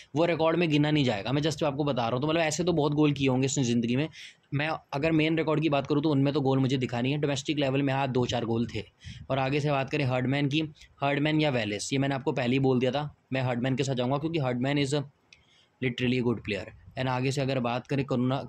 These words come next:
करुणा रत्ने की, वेलिंगटन फीनिक्स ने इसको बाय किया हुआ है, so उस नज़रिए से मैं इसको ले रहा हूँ। हालांकि मेरा लेने का कोई चांस वांस नहीं था, सिर्फ इसके गेम प्ले पे इसको ले रहा हूँ मैं। आगे से बात करें कैबरेरा की, देखिए कैबरेरा को मैंने आपको स्पेशल नाम दिया था, हाँ कैरोडो को नाम मैंने नहीं दिया,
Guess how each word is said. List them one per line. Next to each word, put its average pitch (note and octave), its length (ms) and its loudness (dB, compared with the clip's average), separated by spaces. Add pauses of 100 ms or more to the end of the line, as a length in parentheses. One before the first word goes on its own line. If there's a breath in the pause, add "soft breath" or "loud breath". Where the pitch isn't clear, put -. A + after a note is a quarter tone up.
(100)
करुणा C3 240 0
रत्ने B2+ 300 -2
की, C#3+ 140 -2
वेलिंगटन C#3 360 0
फीनिक्स D3 300 -2
ने D#3 40 -4
इसको D3 140 -2
बाय A#2+ 220 -2
किया A#2+ 180 -2
हुआ A#2 160 0
है, C3+ 80 -4 (340 loud breath)
so D#3+ 140 0
उस G3+ 280 0
नज़रिए C#3+ 360 2
से C#3 80 0
मैं C3+ 60 0
इसको B2 200 -2
ले A2 80 0
रहा A#2 100 -2
हूँ। C3 60 -2
हालांकि C3+ 300 0
मेरा C#3 220 0
लेने B2 260 0
का C#3 80 -2
कोई C3+ 160 -8
चांस A2+ 360 -6
वांस B2 220 -4
नहीं A2+ 180 -2
था, A#2 160 -4 (400 loud breath)
सिर्फ F3+ 380 0
इसके D#3+ 320 -2
गेम B2 260 0
प्ले B2 200 -2
पे B2 280 -4
इसको C3 220 -4
ले G#2+ 140 -2
रहा G#2+ 100 -2
हूँ A2 100 -2
मैं। B2 140 -2 (340 loud breath)
आगे C3+ 220 0
से D#3 80 0
बात D3 200 0
करें D#3 160 -2
कैबरेरा B2+ 440 0
की, D3 120 -2
देखिए D#3+ 220 -2
कैबरेरा B2+ 440 0
को D#3 120 -2
मैंने D#3+ 180 -2
आपको D#3 240 -4
स्पेशल D3+ 320 -2
नाम D3+ 160 0
दिया D#3 100 2
था, F#3 80 0
हाँ G#3 240 -4 (540)
कैरोडो E3+ 460 4
को G#3 100 2
नाम D#3+ 220 0
मैंने D#3+ 200 -2
नहीं C3 200 -2
दिया, C#3 140 0